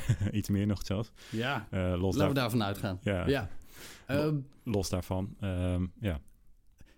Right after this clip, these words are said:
Speaker 2: Nee, ik, eh, bij mij zit het heel erg in, in afwisseling. Ehm, want ik speel daarnaast dus nog in bands.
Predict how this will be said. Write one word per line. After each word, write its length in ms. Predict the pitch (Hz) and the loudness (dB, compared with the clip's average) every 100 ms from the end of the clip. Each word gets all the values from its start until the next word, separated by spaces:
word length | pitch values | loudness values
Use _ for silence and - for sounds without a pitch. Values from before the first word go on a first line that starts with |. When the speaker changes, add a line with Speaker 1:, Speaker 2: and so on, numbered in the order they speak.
| - - | -20 -6
Speaker 2:
Nee, 180 | - 143 | -2 0
ik, 180 | 143 131 - | -2 -6 -8
eh, 280 | 123 120 113 110 123 - | -4 -2 -2 -4 -10 -10
bij 220 | 117 110 | -4 2
mij 220 | 127 143 | 4 4
zit 220 | 151 143 131 | 4 2 0
het 120 | 110 | -6
heel 440 | 62 - 107 123 | -6 -2 0 0
erg 180 | 113 - | 0 -2
in, 220 | - 113 | -2 -2
in 220 | - 104 | -2 -4
afwisseling. 640 | 117 123 135 135 143 170 170 - - - - | -4 -2 -2 0 0 0 -2 -10 -20 -20 -10
Ehm, 760 | 110 107 107 107 107 107 104 104 104 - - - - - - - | -6 -4 -2 -2 0 0 0 0 -4 -10 -20 -20 -20 -20 -20 -16
want 240 | - 104 | -12 -10
ik 60 | 120 - - 104 123 - | -12 -16 -12 -12 -12 -14
speel 260 | - - 117 | -10 -2 0
daarnaast 340 | 107 110 107 - | 2 2 0 -2
dus 120 | 107 | 0
nog 140 | 107 | 0
in 120 | 104 | 0
bands. 420 | 90 85 80 - | 0 -2 -4 -10